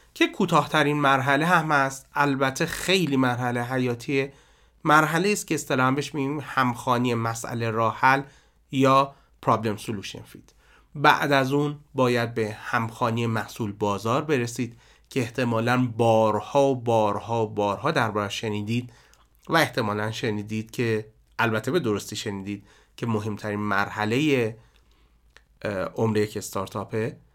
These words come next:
و نهایتاً جایی که باید گسترش پیدا کنید و خودتون رو رشد بدید. اینا مهمترین مراحل پیش روی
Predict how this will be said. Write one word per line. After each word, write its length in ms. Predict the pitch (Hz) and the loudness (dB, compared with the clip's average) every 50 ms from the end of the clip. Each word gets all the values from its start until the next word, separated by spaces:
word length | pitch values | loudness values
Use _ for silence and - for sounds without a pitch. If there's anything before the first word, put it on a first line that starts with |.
| _ _ _ - | _ _ _ 2
و 140 | 180 202 202 | 4 4 4
نهایتاً 680 | 185 160 139 127 120 120 117 - 139 127 123 123 131 131 - - _ _ _ _ - 117 | 4 2 2 2 0 0 0 2 2 2 2 2 -2 -6 -10 -20 _ _ _ _ -12 -8
جایی 360 | 113 110 127 135 147 190 208 | 0 4 6 6 6 6 4
که 140 | 170 - 185 | 0 0 0
باید 560 | 160 143 127 120 117 110 113 113 113 117 - - _ _ _ _ | 0 2 2 2 2 2 2 0 0 -4 -8 -20 _ _ _ _
گسترش 600 | - - 127 123 - - 117 107 131 196 - - | -2 -2 0 0 -2 -4 -4 -4 -2 -2 -2 0
پیدا 280 | - 180 160 156 151 147 | 0 2 2 4 2 2
کنید 420 | 147 - 160 139 135 139 131 131 | 2 0 0 0 0 -2 -4 -4
و 40 | 113 | -6
خودتون 640 | 104 - - 127 123 123 123 120 - 131 120 120 113 | -6 -4 -2 -2 -2 -2 -2 -4 -4 -4 -4 -4 -4
رو 360 | 113 117 113 113 113 113 113 - _ _ _ _ - | -2 -2 0 0 -2 -2 -6 -10 _ _ _ _ -10
رشد 360 | - 110 110 104 - - - | -4 -2 -2 -2 -2 -4 -6
بدید. 300 | - 107 98 110 123 - | -6 -6 -4 -4 -4 -4
اینا 320 | - 202 202 208 208 208 208 - - - - _ _ _ | -2 2 2 2 2 2 0 -6 -16 -20 -20 _ _ _
مهمترین 600 | - 143 143 135 143 147 147 143 143 139 131 131 135 | 0 2 2 2 2 0 0 0 0 0 0 0 0
مراحل 880 | 139 135 131 127 127 127 131 131 131 139 165 175 175 175 175 170 170 170 170 170 - - _ _ _ _ - | 2 2 4 4 4 4 4 2 2 0 0 0 0 2 2 2 2 0 -2 -6 -14 -20 _ _ _ _ -10
پیش 280 | - 135 123 - - | -6 -4 -2 -2 0
روی 580 | 123 113 110 113 120 127 127 127 127 123 131 | 0 0 0 0 2 2 2 2 2 0 -2